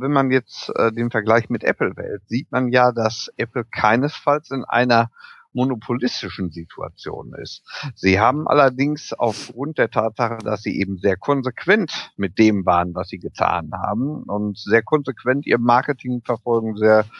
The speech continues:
konsequent ihre Produkt-, äh, Entwicklung verfolgen. Dadurch haben sie es natürlich geschafft, immer wieder in einem solchen Maße marktführend zu werden, dass die anderen effektiv mit hä-, hängender Zunge hinterherrennen konnten. Aber, äh, man kann ja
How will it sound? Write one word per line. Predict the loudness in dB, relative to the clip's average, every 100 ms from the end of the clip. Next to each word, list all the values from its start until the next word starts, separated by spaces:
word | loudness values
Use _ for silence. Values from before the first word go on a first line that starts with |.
| -18 -6
konsequent | 0 2 0 0 0 0
ihre | 0 -2
Produkt-, | -2 -6 -6 -10 -18 -10 0
äh, | 4 6 6 2 _ -20 -20 -12 -6
Entwicklung | -4 -2 -4 -4 -2
verfolgen. | -2 2 4 4 0 -8 -10 -2
Dadurch | 0 2 2
haben | 2
sie | 2 0
es | 0 0
natürlich | -2 -4 -10 -10
geschafft, | 0 0 0 -6
immer | 2 4 4
wieder | 2 4 4 4
in | 0 -2 -4 -2
einem | -2 -2 -8 0
solchen | 2 2 -2 -4
Maße | 0 4 4 4 2 0 -16 -20 -14
marktführend | 0 2 2 0 -16 -10 -8 -6 -8 -8
zu | -14 -14
werden, | -10 -10 -8 -8 -10 _ -20 -10
dass | -8 -8
die | -6 -2
anderen | -2 -2 -6
effektiv | -4 -6 -8 -12 -12 -10
mit | -10 -8
hä-, | -4 -4 -2
hängender | 0 2 2 0
Zunge | -2 -6 -4
hinterherrennen | -4 0 4 4 4 0 -8 -14
konnten. | -10 -10 -10 -10
Aber, | -6 0 0
äh, | 0 -6 -6
man | -4
kann | 2
ja | 2